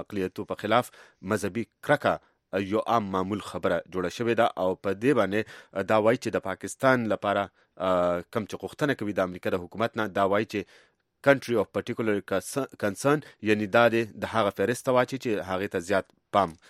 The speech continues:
کولی شي. دا وایي په، آه، شاته تللی دی. نو بیا ذکر کوي چې د پاکستان د تاریخ او، آه، لږ شان خلاصه ورکوي. هغه وایي چې پاکستان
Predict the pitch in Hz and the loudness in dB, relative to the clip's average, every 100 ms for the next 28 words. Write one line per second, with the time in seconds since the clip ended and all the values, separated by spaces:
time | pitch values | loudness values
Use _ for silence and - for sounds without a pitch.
0 | _ - 110 98 90 - 92 - 135 175 | _ -4 -2 0 -2 -6 -10 0 4 6
1 | 180 135 113 - - _ 101 101 - 151 | 4 6 4 4 -16 _ 2 4 4 0
2 | 110 120 107 101 104 101 95 117 117 113 | 0 -2 0 2 0 -2 -2 2 4 2
3 | 80 98 120 120 123 117 101 78 90 90 | -2 -6 -2 -4 -4 -8 -10 -10 -8 -4
4 | 95 - 110 104 95 98 101 104 98 92 | -6 -2 -2 -2 -2 0 0 -2 -2 -2
5 | - - 90 90 104 101 - 92 - 95 | -2 -10 -8 -6 -4 -4 -4 -6 -2 -2
6 | - 120 101 101 - - 117 135 156 131 | 0 0 0 -4 -8 -6 0 2 2 2
7 | 107 110 110 123 | -2 -2 -2 -2